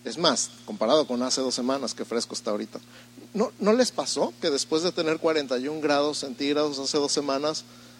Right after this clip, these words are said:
al, al día siguiente eran treinta grados y se sentía tan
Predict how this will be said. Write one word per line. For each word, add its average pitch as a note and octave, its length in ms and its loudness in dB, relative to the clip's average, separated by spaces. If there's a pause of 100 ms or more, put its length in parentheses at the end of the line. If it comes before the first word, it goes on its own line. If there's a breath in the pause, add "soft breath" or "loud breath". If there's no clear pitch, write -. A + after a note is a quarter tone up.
(100)
al, B2+ 340 0
al B2+ 400 -2
día D#3 160 6
siguiente D3+ 420 2
eran D3 200 2
treinta D3+ 300 0
grados D3 300 0
y D3+ 60 -6
se C#3+ 120 -2
sentía C#3 360 -2
tan G3 560 -2